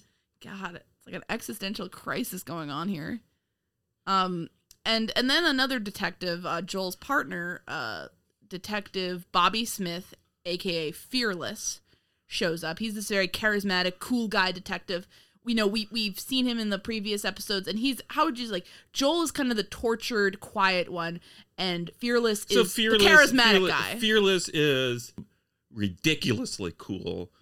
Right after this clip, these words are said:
Speaker 2: ridiculously colorful, ridiculously perfect, ridiculously charismatic. I mean, if you don't admire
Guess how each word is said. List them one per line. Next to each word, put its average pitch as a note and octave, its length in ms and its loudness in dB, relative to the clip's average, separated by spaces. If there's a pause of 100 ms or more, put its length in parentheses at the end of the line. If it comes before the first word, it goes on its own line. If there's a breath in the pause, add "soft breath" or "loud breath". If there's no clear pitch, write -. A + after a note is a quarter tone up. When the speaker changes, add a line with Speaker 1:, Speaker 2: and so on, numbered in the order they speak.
(220)
Speaker 2:
ridiculously A2 1080 -2 (120)
colorful, F2+ 800 -4
ridiculously A2+ 880 -4 (120)
perfect, F#2+ 580 -4
ridiculously A#2 880 -4
charismatic. F2 1000 -2 (640 soft breath)
I - 60 -4
mean, A#2 240 2
if A#2+ 180 -6
you D#3 120 0
don't E3 380 0 (480)
admire B2+ 720 6